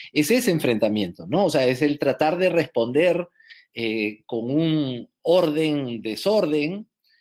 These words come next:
en el que vivimos constantemente ante, ante la imposición de reglas claras para que la sociedad como conjunto pueda lograr salir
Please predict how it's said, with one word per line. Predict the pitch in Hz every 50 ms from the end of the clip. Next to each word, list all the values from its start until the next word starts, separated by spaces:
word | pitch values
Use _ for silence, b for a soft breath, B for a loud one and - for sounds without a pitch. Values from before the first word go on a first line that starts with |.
| _ _
en | _ 117 107 120
el | 117 113 107
que | - 117 110
vivimos | 104 113 104 107 143 165 170 165 170
constantemente | - 131 127 - - 156 156 151 156 151 151 156 147 143 143 156 170 196 196 -
ante, | - 120 117 110 - 120 113 107 107 110 - _ b b b b b b b b
ante | _ - 135 127 123 131
la | 120 117
imposición | 120 120 117 117 113 - 117 - - 165 170
de | 160 156
reglas | 151 160 156 156 156 156 147 - -
claras | - 175 175 165 151 135 131 143 180 135 - _
para | - 127 120 117
que | 117 127
la | 117 110
sociedad | 104 - 107 104 - 107 107 120 143 156
como | 151 160 151 156 -
conjunto | - 123 117 - - 175 175 156 135 - _ 139 151 175 -
pueda | - 135 135 139 139
lograr | 135 131 117 113 117 123 127 123
salir | - - 127 120 127 139 143 139 131 127 135